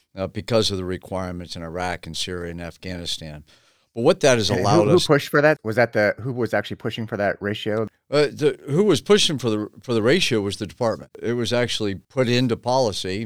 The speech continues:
Speaker 1: that this is what, you know, the entire Joint Force will get to. And it has actually been a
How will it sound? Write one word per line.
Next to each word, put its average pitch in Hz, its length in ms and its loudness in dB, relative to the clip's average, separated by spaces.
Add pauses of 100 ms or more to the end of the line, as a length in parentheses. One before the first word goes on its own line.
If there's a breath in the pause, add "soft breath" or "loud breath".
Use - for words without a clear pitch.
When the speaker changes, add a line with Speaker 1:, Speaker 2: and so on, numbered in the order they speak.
Speaker 1:
that 92 180 -8
this 107 240 -4
is 98 180 -6
what, 107 220 -2 (320)
you 104 80 -18
know, 98 100 -6
the 95 200 -6
entire 95 420 -2
Joint 98 260 -6
Force 101 360 -6
will 87 100 -8
get 143 280 -4
to. 87 240 -14 (420)
And 117 180 0
it 117 160 -2
has 117 240 0 (180)
actually 113 460 -2
been 104 420 -4
a 95 180 -6